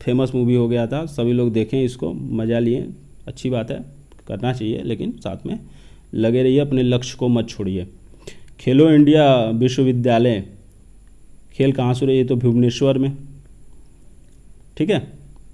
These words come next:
आगे पैंतीस नंबर जो क्वेश्चन है, ये भी कथन कारण से क्वेश्चन है। और इसका जो है पैंतीस का, पैंतीस नहीं, चौंतीस, चौंतीस का सी, चौंतीस का सी ऑप्शन ए गलत है और आर जो है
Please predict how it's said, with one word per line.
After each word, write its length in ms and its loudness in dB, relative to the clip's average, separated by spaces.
आगे 440 0
पैंतीस 520 -4
नंबर 260 0
जो 160 -2
क्वेश्चन 480 -4
है, 220 -4
ये 180 0
भी 100 -2
कथन 360 -6
कारण 340 -4
से 140 -6
क्वेश्चन 460 -4
है। 420 -6
और 680 -4
इसका 340 -6
जो 180 -2
है 140 -4
पैंतीस 540 -6
का, 140 -8
पैंतीस 460 -6
नहीं, 100 -6
चौंतीस, 720 -6
चौंतीस 400 -4
का 100 -4
सी, 300 -6
चौंतीस 400 -6
का 100 -4
सी 320 -2
ऑप्शन 440 -4
ए 160 2
गलत 320 0
है 120 -2
और 480 -8
आर 240 -6
जो 180 -6
है 220 -4